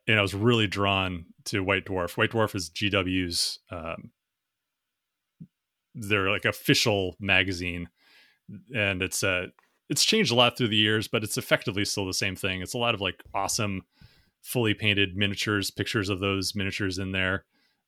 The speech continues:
really cool art, alternative rules for their various games and stuff. And, uh, I was really drawn to the aesthetic of, of Games Workshop stuff,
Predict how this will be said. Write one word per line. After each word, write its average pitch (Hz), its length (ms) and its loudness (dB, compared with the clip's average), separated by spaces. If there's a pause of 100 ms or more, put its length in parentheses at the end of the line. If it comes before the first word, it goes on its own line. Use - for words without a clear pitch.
really 110 280 0 (220)
cool 113 300 0
art, 95 400 0 (120)
alternative 107 680 0
rules 101 440 0
for 101 160 -4
their 95 140 -2
various 90 360 -4
games 87 400 -10
and 85 100 -12
stuff. - 320 -12 (840)
And, 101 440 0
uh, 92 240 -2 (640)
I 110 120 2
was 117 120 4
really 139 180 6
drawn 113 320 4
to 101 80 4
the 90 100 0
aesthetic 92 540 0 (180)
of, 87 440 -4 (240)
of 98 580 -6
Games 92 240 -4
Workshop 90 380 -6
stuff, - 540 -6